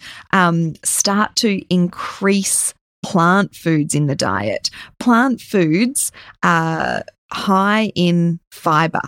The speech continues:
lots of different fibers that are so good for our gut. So if we can start to increase plant foods, the vegetables and the salads and the whole grains and the nuts and seeds, um, and the fruit.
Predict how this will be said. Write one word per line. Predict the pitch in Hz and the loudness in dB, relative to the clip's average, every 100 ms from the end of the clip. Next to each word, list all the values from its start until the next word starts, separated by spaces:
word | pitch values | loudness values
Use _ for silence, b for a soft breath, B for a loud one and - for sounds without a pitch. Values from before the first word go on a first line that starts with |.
| - | -8
lots | - 220 - - | 0 2 2 0
of | 196 | -2
different | 175 208 - 196 147 | -2 -4 -2 -2 -2
fibers | - 156 147 160 190 302 - B B - | -4 -2 -2 0 2 2 0 B B -2
that | 208 | 0
are | 208 | 0
so | - - 226 254 | -2 -2 0 0
good | 233 196 185 | 0 0 -2
for | - 175 170 - | -2 -2 -2 0
our | 170 | -2
gut. | 175 160 - - | -2 -4 -4 -4
So | - 180 180 B B - | 2 4 4 B B -4
if | 226 | 0
we | 247 | 2
can | 294 302 | 4 2
start | 277 - 214 - | 2 0 0 0
to | - | 0
increase | 180 180 - 175 180 | 2 2 2 0 -2
plant | - - 156 156 | -4 0 2 0
foods, | - 151 143 135 - | -2 -2 -2 -2 0
the | 185 175 175 _ _ | 4 4 2 _ _
vegetables | 185 247 233 - 208 170 156 165 | 0 2 2 0 0 0 0 0
and | 175 190 | 2 2
the | |
salads | 214 - 247 247 196 165 156 180 | 2 2 2 4 4 2 0 0
and | 170 170 | 2 2
the | 180 | 0
whole | - 277 294 277 262 | -2 0 2 2 0
grains | 185 151 139 139 143 151 185 | 0 -2 -2 -4 -4 -2 2
and | 196 202 | 4 4
the | 196 | 4
nuts | 208 233 - - | 2 2 -2 0
and | 214 214 | 2 2
seeds, | - 277 220 180 160 180 180 B B B - | 2 2 2 2 -2 -4 -6 B B B 0
um, | 190 175 170 170 165 - | 2 4 4 0 -2 -2
and | 190 | -2
the | 214 | -2
fruit. | - - 277 233 - - | -6 -2 2 2 0 -4